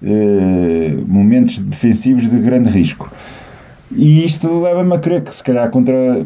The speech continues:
aquilo que já dissemos várias vezes no passado, contra equipas mais,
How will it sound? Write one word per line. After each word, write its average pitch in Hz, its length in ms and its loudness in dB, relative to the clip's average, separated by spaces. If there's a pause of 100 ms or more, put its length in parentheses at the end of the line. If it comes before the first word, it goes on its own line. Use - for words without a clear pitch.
(260)
aquilo 104 200 -2
que 113 80 -4
já 120 100 0
dissemos 127 300 0
várias 135 200 0
vezes 139 280 -2
no 135 120 0
passado, 147 480 -2 (160)
contra 120 400 2
equipas 117 400 0
mais, 117 260 0